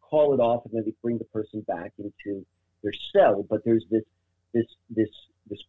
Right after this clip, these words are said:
process which happens to the human being where you're, like, brought to the edge of, like, really thinking you're gonna die. Like, I'm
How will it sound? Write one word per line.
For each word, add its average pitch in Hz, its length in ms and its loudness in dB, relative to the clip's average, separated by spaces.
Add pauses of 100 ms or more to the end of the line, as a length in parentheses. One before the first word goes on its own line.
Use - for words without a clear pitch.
process 143 500 2 (100)
which 107 180 -8
happens 123 480 -4
to 110 60 -20
the 113 100 -8
human 113 400 -2
being 123 320 0 (280)
where 127 120 2
you're, 120 180 0
like, 117 140 -2 (120)
brought 127 500 0
to 135 100 -12
the 135 280 -2
edge 117 360 -2
of, 113 160 -4
like, 110 100 -4 (120)
really 165 380 2
thinking 127 380 -6
you're 117 180 -2
gonna 113 240 -4
die. 107 360 -2 (120)
Like, 101 160 -14
I'm 110 140 -4